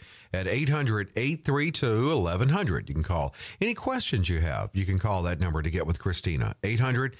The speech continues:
eight three two, eleven hundred. And you can also text keyword powerful to eight hundred, eight three two, eleven hundred.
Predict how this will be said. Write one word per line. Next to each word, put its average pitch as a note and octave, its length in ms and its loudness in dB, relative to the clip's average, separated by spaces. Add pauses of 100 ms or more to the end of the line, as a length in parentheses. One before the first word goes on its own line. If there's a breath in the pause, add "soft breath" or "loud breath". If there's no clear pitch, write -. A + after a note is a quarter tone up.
(260 loud breath)
eight C#3+ 260 -2
three C#3 200 0
two, F#2 500 2
eleven G#2 420 0
hundred. A2 460 0 (280 soft breath)
And E3+ 160 0
you F#3 80 -2
can F#3+ 100 -2
also F3+ 320 2
text - 580 -6
keyword C#3+ 400 0
powerful A2 580 -2
to - 80 -4
eight G2 180 2
hundred, D2+ 320 0
eight F2+ 160 0
three F2+ 180 0
two, D2 240 0
eleven D#2+ 320 0
hundred. B1+ 340 -2